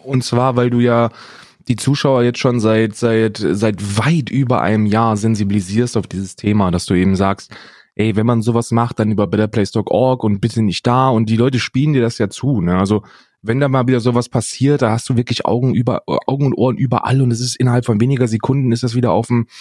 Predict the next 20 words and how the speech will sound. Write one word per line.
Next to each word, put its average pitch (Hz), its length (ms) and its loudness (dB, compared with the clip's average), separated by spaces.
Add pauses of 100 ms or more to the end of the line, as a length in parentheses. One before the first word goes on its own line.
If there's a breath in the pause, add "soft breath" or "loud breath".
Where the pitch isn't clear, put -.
(360 loud breath)
auf 113 120 -2
dem 113 100 2
Schirm 139 300 0
drauf. 113 200 0
Und 117 60 0
es - 80 -4
passiert 139 540 -2
einfach 131 420 0 (540 loud breath)
immer 196 320 2
noch, 120 280 0
dass 117 180 -4
die 120 120 0
Leute 131 320 2
das 131 180 0
über 120 240 0
ihre 131 240 0
privaten 117 480 -2
Konten 131 380 -2
abwickeln 95 500 -2
wollen, 95 300 2